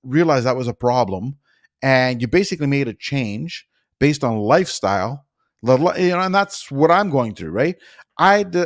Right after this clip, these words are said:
have to, had to look at myself and say, "What life do I want? What's the lifestyle I actually want? And what's gonna get me there?" Then I gotta learn to cut out what's not gonna get me there and basically focus on what is getting me there. And you're pretty much,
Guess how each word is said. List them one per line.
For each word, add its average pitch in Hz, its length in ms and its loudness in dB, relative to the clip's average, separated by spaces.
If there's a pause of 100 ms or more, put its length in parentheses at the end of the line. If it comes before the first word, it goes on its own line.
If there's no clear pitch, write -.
have 151 300 0
to, 143 200 -4
had 143 180 0
to 139 40 -2
look 139 180 -2
at 127 80 -4
myself 123 640 -2 (320)
and 123 140 -4
say, 120 380 -2 (140)
"What 175 380 0
life 180 480 -2 (120)
do 131 160 0
I 131 220 2
want? 117 340 -2
What's 170 200 -2
the 220 120 -4
lifestyle 151 420 -2
I 113 140 -6
actually 139 400 -2
want? 104 440 -6 (200)
And 139 120 -4
what's 165 220 2
gonna 160 160 0
get 123 240 -2
me 117 140 -6
there?" 143 480 -2 (340)
Then 139 120 0
I 147 40 4
gotta 143 140 2
learn 143 240 -2
to 131 80 -6
cut - 260 -4
out 135 160 -2
what's 123 260 -8
not 120 320 -2
gonna 107 180 -8
get 95 200 -8
me 101 100 -10
there 101 360 -6 (280)
and 123 140 -2
basically 120 380 -4
focus 117 400 -2
on 107 140 -2
what 104 220 -2
is 139 200 -4
getting 101 200 -4
me 95 100 -6
there. 87 260 -8 (260)
And 127 160 -2
you're 135 80 0
pretty 175 220 0
much, 131 480 0